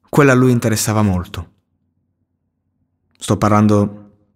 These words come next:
del dolore. Perché comunque lo rispecchiava. Low, il primo disco della cosiddetta trilogia berlinese, è un disco carico di sofferenza.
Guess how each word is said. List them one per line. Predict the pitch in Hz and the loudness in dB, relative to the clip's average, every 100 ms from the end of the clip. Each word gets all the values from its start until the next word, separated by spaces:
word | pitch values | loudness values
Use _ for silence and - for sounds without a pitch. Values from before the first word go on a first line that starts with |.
| _ _ _ _ _ _ _ _ | _ _ _ _ _ _ _ _
del | 104 101 | -2 2
dolore. | 107 90 92 101 _ _ _ _ _ _ _ _ _ _ _ - _ _ _ _ _ _ _ _ _ _ _ _ _ _ _ _ _ - | 2 0 -4 -12 _ _ _ _ _ _ _ _ _ _ _ -20 _ _ _ _ _ _ _ _ _ _ _ _ _ _ _ _ _ -4
Perché | 127 127 | 2 4
comunque | 139 151 151 131 | 4 4 2 2
lo | 117 | 0
rispecchiava. | 113 - - 101 87 87 - _ _ _ _ _ _ _ _ _ - - - | 0 -4 -2 -2 -4 -8 -18 _ _ _ _ _ _ _ _ _ -20 -8 0
Low, | 147 135 113 113 - _ _ | 2 2 -2 -6 -14 _ _
il | 107 | -10
primo | - 120 117 | -2 2 2
disco | 113 107 - 104 104 - - | 2 -2 -2 -4 -6 -8 -16
della | - 104 98 | -4 -2 -2
cosiddetta | 110 110 107 110 107 107 | 0 0 0 0 0 -2
trilogia | 101 104 104 101 110 104 | -2 0 0 2 0 0
berlinese, | 98 98 101 101 95 98 104 - - - - | 0 0 0 0 -2 -4 -6 -10 -20 -16 -2
è | 117 | 0
un | 127 | 2
disco | 139 143 120 104 - - | 2 0 -2 -4 -8 -4
carico | 135 123 131 - | 0 0 -2 -2
di | 127 | -2
sofferenza. | - 117 - 107 90 90 - | -2 -4 -2 -2 -2 -6 -10